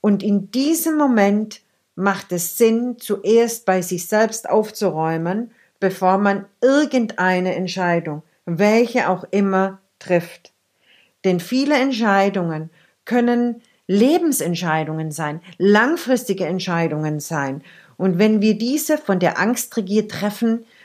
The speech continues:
werden wir immer wieder in unseren Ängsten und mit unseren Unsicherheiten konfrontiert werden.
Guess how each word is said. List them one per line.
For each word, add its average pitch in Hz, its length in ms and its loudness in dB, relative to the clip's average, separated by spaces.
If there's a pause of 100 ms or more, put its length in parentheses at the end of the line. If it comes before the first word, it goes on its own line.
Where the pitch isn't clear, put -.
(120)
werden 202 540 2
wir 202 460 4 (840)
immer 247 320 4
wieder 208 460 2
in 190 140 2
unseren 180 480 -2
Ängsten 214 680 0
und 170 240 0
mit 175 160 0
unseren 170 320 -2
Unsicherheiten 170 1040 0
konfrontiert 165 760 0
werden. 139 240 -6